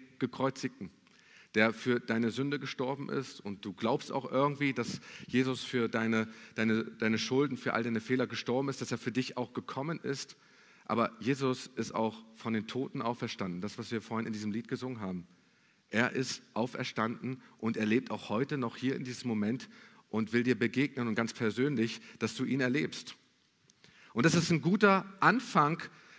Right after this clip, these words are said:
wenn wir daran glauben, dass Jesus für unsere Schuld gekommen ist und auch gestorben ist am Kreuz. Aber Auferstehungsleben kommt nur,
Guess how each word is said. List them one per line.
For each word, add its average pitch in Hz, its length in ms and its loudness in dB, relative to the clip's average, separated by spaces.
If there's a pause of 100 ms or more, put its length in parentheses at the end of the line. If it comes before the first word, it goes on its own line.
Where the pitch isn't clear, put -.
(140)
wenn 143 200 8
wir 156 120 8
daran 131 340 8
glauben, 165 460 6
dass 131 180 0
Jesus 143 240 0
für 147 160 0
unsere 127 460 2 (180)
Schuld 190 420 6
gekommen 156 460 2
ist 131 240 -2
und 135 80 0
auch 123 140 0
gestorben 147 560 0
ist 127 320 -2 (400)
am 127 160 -2
Kreuz. 123 520 2 (1160)
Aber 135 240 6
Auferstehungsleben 160 880 6
kommt 151 280 -2
nur, 160 400 4